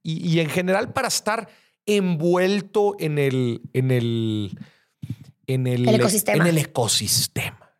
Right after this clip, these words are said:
Speaker 1: La cantidad de gente que se me ha acercado a mí.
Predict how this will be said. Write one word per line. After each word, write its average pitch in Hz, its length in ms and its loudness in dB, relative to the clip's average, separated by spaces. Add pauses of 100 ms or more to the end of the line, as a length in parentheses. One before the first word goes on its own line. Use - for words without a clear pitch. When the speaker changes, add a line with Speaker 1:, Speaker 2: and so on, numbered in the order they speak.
(120)
Speaker 1:
La 139 220 2
cantidad 147 800 0
de 185 80 0
gente 165 380 -2
que 165 100 0
se 131 180 0
me 123 120 0
ha - 20 2
acercado 131 500 0
a 127 60 2
mí. 131 360 -2